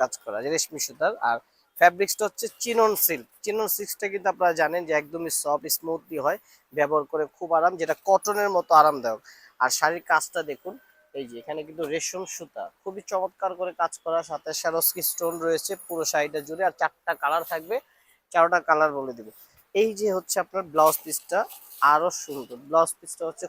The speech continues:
খুবই সুন্দর, ব্যাক পার্টে কাজ করা। এই শাড়িগুলো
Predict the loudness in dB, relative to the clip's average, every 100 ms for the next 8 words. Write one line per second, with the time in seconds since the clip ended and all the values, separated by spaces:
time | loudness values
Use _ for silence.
0 | -14 -12 -8 -6 -6 -4 0 -2 2 0
1 | 2 -2 -2 -8 -12 -14 _ _ _ _
2 | _ _ _ _ _ _ _ _ _ _
3 | _ -4 -2 0 0 0 4